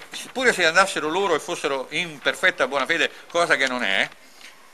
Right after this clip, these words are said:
come farebbero a fare una politica di uscita dal, dal tunnel della re-, de-, depressione, della regressione e dell'inflazione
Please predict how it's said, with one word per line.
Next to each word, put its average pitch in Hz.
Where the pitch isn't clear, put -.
come 285
farebbero 143
a 156
fare 165
una 143
politica 160
di 180
uscita 165
dal, 135
dal 131
tunnel 143
della 131
re-, 131
de-, 127
depressione, 143
della 120
regressione 151
e 127
dell'inflazione 147